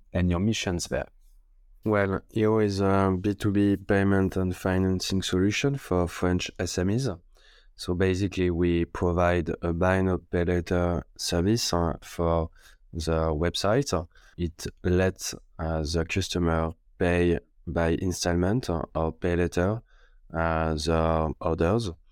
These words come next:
Speaker 2: while the merchant is paid, uh, for the full amount of the transaction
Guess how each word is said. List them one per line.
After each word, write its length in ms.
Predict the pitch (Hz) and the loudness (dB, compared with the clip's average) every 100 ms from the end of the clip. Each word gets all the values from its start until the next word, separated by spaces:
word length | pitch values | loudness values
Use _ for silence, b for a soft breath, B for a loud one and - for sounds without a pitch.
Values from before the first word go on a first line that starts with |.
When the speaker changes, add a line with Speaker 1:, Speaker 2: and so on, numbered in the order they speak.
| _ _ - | _ _ -8
Speaker 2:
while 280 | 82 87 87 | -2 0 2
the 120 | 85 | 0
merchant 540 | 85 98 - 87 80 - - | 0 0 0 -2 -2 -6 -10
is 240 | 82 78 - | -6 -4 -2
paid, 420 | 90 87 101 92 | 0 2 2 2
uh, 240 | 85 82 | 0 -2
for 200 | - 87 | -4 -2
the 120 | 82 82 | -2 -2
full 220 | - 92 | 0 2
amount 360 | 87 87 85 | 2 2 2
of 120 | 85 78 | 0 -2
the 140 | 80 | -6
transaction 680 | - 80 82 95 - 110 | -4 -2 -2 -2 -2 -2